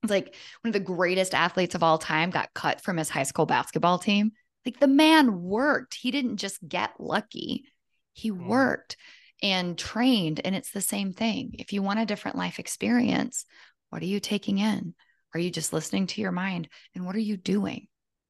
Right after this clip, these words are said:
Speaker 1: Are you training in the way that you need to?
Speaker 2: Yeah, I think that's so important. Honestly, this could be just another episode in itself, 'cause it's such
Speaker 1: Mm-hmm.
Speaker 2: a complex, um, topic to unpack,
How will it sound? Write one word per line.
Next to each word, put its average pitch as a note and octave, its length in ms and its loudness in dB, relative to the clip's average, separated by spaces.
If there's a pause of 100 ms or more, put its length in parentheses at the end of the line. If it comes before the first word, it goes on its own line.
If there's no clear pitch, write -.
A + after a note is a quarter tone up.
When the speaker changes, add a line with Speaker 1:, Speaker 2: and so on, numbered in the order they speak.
(120)
Speaker 1:
Are - 60 -2
you F3+ 120 -2
training - 680 0 (340)
in F#3+ 120 -2
the F3+ 80 -2
way E3+ 520 0 (640)
that - 140 -4
you G3 80 -4
need C4 260 2
to? - 200 -6 (1160)
Speaker 2:
Yeah, F3 140 -6
I E3+ 180 -4
think A#3+ 260 -8
that's - 400 -10 (100)
so D3 340 -6
important. C#3+ 500 -6
Honestly, C#3+ 460 -4
this C#3 160 -6
could C#3+ 220 -8
be C3+ 300 -4
just - 260 -10
another B2 520 -8
episode C3+ 500 -8
in C3+ 100 -10
itself, B2+ 340 -6
'cause - 140 -18
it's C3+ 180 -16
such - 340 -4 (360)
Speaker 1:
Mm-hmm. F3+ 180 -6 (120)
Speaker 2:
a F3 180 -4
complex, E3 640 -4 (580)
um, D#3 220 -2
topic D#3+ 440 -2
to D3+ 320 -6
unpack, C#3+ 560 -4